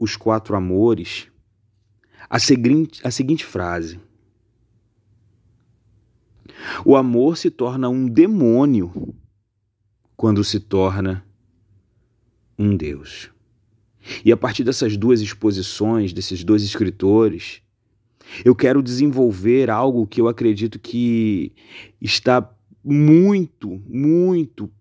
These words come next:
perceptível na nossa sociedade contemporânea. É possível ver um sofisma cultural, onde se pensa estar próximo de Deus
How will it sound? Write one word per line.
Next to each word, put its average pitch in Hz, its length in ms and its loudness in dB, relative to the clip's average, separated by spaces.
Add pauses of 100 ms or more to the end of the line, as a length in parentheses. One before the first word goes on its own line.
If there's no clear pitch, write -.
(720)
perceptível 120 880 0
na 104 120 0
nossa 101 680 -2 (960)
sociedade 110 920 0
contemporânea. 98 920 -4 (2500)
É 123 60 2
possível 143 400 4
ver 151 200 4
um 156 80 2
sofisma 147 960 -4
cultural, 95 760 -2 (1400)
onde 131 180 4
se 135 120 2
pensa 143 340 2
estar 117 500 -4
próximo 107 560 -4
de 127 120 0
Deus 117 600 2